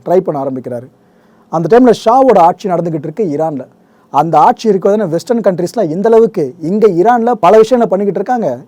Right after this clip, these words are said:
இவரோட ஆட்சிக்கு முற்றுப்புள்ளி வைக்கணும்னு சொல்லிட்டு அந்த ஈரான்ல அந்த காலகட்டங்களில் இருந்த மாணவர்கள் இருக்காங்களே, அவங்கள டார்கெட் பண்றாரு ரொஹல்லா. மாணவர்கள் கிட்ட இந்த ஷா இருக்கார்ல, இவரோட அரசியல் கொள்கைகளை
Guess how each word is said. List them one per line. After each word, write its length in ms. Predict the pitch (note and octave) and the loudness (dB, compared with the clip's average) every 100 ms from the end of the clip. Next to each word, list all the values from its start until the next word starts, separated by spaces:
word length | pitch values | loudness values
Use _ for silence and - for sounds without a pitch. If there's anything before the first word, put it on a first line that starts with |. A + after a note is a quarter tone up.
| C#3+ | -8
இவரோட 220 | D#3+ G#3+ G#3 | 0 2 2
ஆட்சிக்கு 280 | A#3+ A#3+ F#3 | 0 -4 -4
முற்றுப்புள்ளி 360 | F3 A3+ F#3 E3 | -4 -4 -2 -2
வைக்கணும்னு 320 | D#3+ F3+ D#3 | -4 -6 -6
சொல்லிட்டு 300 | C3+ B2+ B2+ F#3+ A3 _ _ _ _ _ _ E3 | -8 -6 -4 -4 -6 _ _ _ _ _ _ 0
அந்த 120 | G3 F3+ | 2 4
ஈரான்ல 360 | A#3 D4+ C4+ A3 | 4 4 4 4
அந்த 120 | G#3 | 4
காலகட்டங்களில் 460 | G#3 A#3+ A3 G#3 F#3+ | 2 2 2 0 -2
இருந்த 140 | G3 F#3 | -2 -2
மாணவர்கள் 360 | F3+ B3 G3 E3 | -2 -2 -2 -2
இருக்காங்களே, 340 | D#3 D3+ D3+ D3+ - E3+ | -6 -10 -6 -6 -6 -4
அவங்கள 280 | E3+ B3 B3 E3+ | -2 2 2 2
டார்கெட் 280 | F3+ F3+ D3+ | 2 2 -2
பண்றாரு 360 | D3+ C#3+ C#3+ F#3+ A#3+ _ D3+ | -4 -2 0 -2 -4 _ -6
ரொஹல்லா. 320 | D#3 F#3 C#3 A#2 _ _ _ _ - C#3 | -2 -2 -4 -10 _ _ _ _ -10 0
மாணவர்கள் 460 | D3+ A#3 G#3+ E3+ C#3+ | 2 4 4 2 -4
கிட்ட 160 | C#3+ D#3 F3+ A3+ _ _ | -4 0 0 -2 _ _
இந்த 120 | D3 D3 D3+ D#3 | -4 0 0 -2
ஷா 140 | - A#3+ C4+ | 0 2 2
இருக்கார்ல, 380 | G3 E3 E3 F3 B2+ _ _ _ - | 2 0 0 -4 -6 _ _ _ -4
இவரோட 380 | F3 G#3 G#3+ G#3+ F3 | 0 4 4 4 2
அரசியல் 400 | G3+ - A#3+ A3 | 0 0 0 2
கொள்கைகளை 360 | E3+ E3+ F3+ | 0 0 0